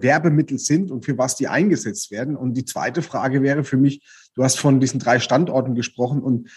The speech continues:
dass du dann diesen, diesen Raum abdeckst. Und wir arbeiten ja schon, ja, über ein Jahrzehnt zusammen und ich weiß, dass ihr auch deutschlandweit und auch international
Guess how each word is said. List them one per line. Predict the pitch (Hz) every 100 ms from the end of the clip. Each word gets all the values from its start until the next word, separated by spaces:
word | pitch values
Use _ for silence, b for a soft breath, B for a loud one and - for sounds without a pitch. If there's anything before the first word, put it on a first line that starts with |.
| B _
dass | 120
du | -
dann | 127 120
diesen, | 117 120 120 113 107
diesen | 117 117
Raum | 110 123 175
abdeckst. | 110 107 95 - -
Und | 120 113
wir | 117 101
arbeiten | 123 143 131
ja | 123
schon, | - 117 107 110
ja, | 107 - _
über | 160 143 123 104
ein | 113 120
Jahrzehnt | 120 - 143 185 -
zusammen | 123 - 117 131
und |
ich | 107
weiß, | 107 123 131
dass | 127
ihr | 123
auch | 110
deutschlandweit | - 123 - 139 107 113
und | 131 127
auch | 110
international | 131 127 127 120 113 - 101 131